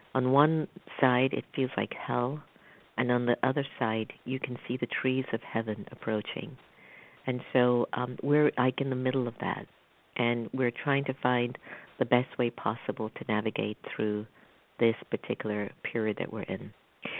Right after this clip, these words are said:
And that gives me great joy to welcome our next guest, Mia. Mia Lux merges the playful and the profound, drawing on her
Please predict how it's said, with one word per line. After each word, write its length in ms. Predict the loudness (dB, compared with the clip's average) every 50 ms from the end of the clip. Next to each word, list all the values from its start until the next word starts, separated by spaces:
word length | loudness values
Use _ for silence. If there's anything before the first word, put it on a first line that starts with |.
| -12 -10 -6 -4
And 140 | -2 2
that 240 | 2 2 2 0 0
gives 180 | -2 -2 -2 -2 -2
me 100 | -2 2
great 240 | 2 2 2 2
joy 240 | 0 -2 -2 -2 -2 -2 -4
to 60 | -2
welcome 320 | -2 -2 -2 -4 -6 -6
our 80 | -4 -4
next 240 | -4 -6 -6 -8 -10 -8 -6
guest, 200 | -4 -4 -6 -8 -12 -12 -8
Mia. 380 | -4 -2 -2 -2 -2 -4 -6 -10 -12 _ _ -14 -14 -12 -12 -14 -8 0
Mia 240 | 2 6 8 8 8
Lux 340 | 8 8 6 6 4 0 -10 -10 -6
merges 420 | -2 0 0 0 0 2 0 0 0 -2 0 2
the 100 | 2 2 2 0
playful 440 | 2 4 4 4 2 2 2 4 4
and 140 | 4 2 0
the 40 | -2
profound, 520 | -2 -2 -4 0 0 -2 0 -2 -4 -8 -10 -14 -18 _ _ _ -2
drawing 300 | 2 4 4 4 4 4
on 100 | 2 0
her 400 | -2 0 2 4 4 4 4 2